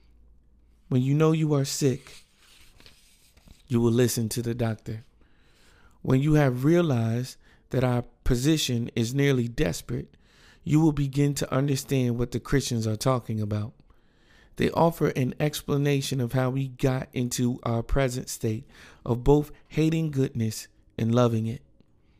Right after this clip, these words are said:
They offer an explanation of how God can be this impersonal mind at the back of the moral law and yet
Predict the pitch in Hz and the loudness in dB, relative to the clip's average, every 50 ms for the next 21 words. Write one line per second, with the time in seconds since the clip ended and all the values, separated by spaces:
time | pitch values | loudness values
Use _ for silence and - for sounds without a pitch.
0 | _ _ _ _ _ _ - 139 131 - - 160 156 156 - 147 139 - - 135 | _ _ _ _ _ _ -2 0 0 0 2 0 0 0 -2 -4 -4 -4 -2 -2
1 | 131 - - 135 139 135 - - 143 135 131 131 131 127 127 - - 147 123 113 | -4 -2 -2 -4 -4 -4 -4 -4 -2 0 0 2 0 0 -2 -4 -4 -4 -4 -2
2 | 113 123 120 120 117 113 117 131 131 135 135 135 139 135 131 131 - - - - | -2 -2 -2 -2 -2 -2 -2 -2 0 0 0 0 -2 -4 -4 -8 -12 -20 -20 -20
3 | - - - - 131 123 120 127 139 143 135 135 135 131 - - - 123 120 113 | -20 -12 -4 -2 0 0 2 2 0 0 2 2 2 2 0 -2 -4 -4 -2 2
4 | - - 175 180 180 - 165 156 151 147 147 - - - 131 131 127 127 120 120 | 4 4 4 4 0 0 -2 -2 -2 -2 -2 -4 -4 -2 0 0 2 2 0 0
5 | 117 117 117 - 117 117 - - 110 117 123 143 147 147 139 - - - 127 131 | -2 -4 -4 -4 -4 -4 -4 -6 -8 -4 -2 -2 -2 -2 -4 -6 -6 -6 -4 -2
6 | 131 123 123 123 123 123 123 120 120 127 127 120 113 110 110 - - - - - | -2 0 0 2 2 2 2 2 2 2 2 2 0 -2 -4 -10 -16 -20 -20 -20
7 | - - - - - 123 127 135 139 135 | -20 -18 -10 -4 -2 0 2 4 2 2